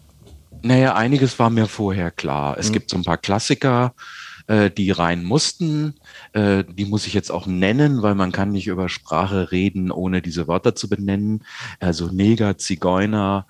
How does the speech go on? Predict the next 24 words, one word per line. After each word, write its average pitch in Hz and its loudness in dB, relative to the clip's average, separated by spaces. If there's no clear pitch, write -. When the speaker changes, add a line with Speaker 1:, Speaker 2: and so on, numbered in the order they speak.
Speaker 2:
Mhm. 101 -2
Speaker 1:
ähm, 87 -2
das - -4
geht 110 -2
einfach 104 -2
nicht 98 -2
anders, 95 -4
äh, 85 -6
die 90 -8
zu - 0
thematisieren, 95 4
da 92 4
muss 92 2
man 87 -4
sie 76 -6
auch 80 -6
nennen. 120 4
Ähm, 95 4
äh, 95 2
das 101 -2
war 98 4
klar. 143 4
Ähm, 101 0
äh, 101 2